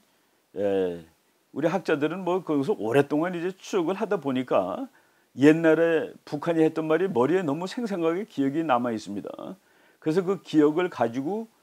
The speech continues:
이번 것을 보니까 뭐 옛날 것보다 별로 낫다가 아니라 오히려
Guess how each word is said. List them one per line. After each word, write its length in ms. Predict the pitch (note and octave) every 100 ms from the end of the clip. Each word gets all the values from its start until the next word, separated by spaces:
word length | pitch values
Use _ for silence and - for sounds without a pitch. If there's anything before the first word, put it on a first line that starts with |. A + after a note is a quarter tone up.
| _ _
이번 300 | D3 D#3 D#3
것을 300 | D3+ C#3 D3+
보니까 560 | C3 C3+ B2 F3 G#3+ A3 _ _ _ _ _ _
뭐 140 | - F#3+
옛날 240 | E3+ E3+
것보다 380 | D#3+ D#3+ F3+ F#3
별로 480 | - E3+ E3+ E3 G#2+ - _ _ _ _ _
낫다가 460 | - C3+ - D#3 D#3+
아니라 220 | E3 F#3+
오히려 640 | C3+ C#3+ D3+ D#3+ D#3+ C3+